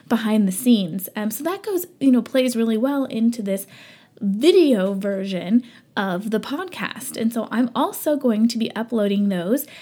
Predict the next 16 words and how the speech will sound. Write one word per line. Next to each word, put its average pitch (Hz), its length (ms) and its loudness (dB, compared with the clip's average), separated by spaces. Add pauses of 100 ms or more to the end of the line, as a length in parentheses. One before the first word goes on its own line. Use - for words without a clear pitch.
(140)
every 214 380 0
week, 220 500 -6 (400)
um, 202 440 -4 (920)
that 214 340 -2
I, 190 240 -2
every 220 180 0
week 202 200 -2
that 202 100 -4
I 190 120 -8
can 226 720 -2
anyway, 190 500 -2 (440)
over 214 640 0 (100)
on 202 400 -2
our 226 100 0
YouTube 233 520 2
channel. - 440 -6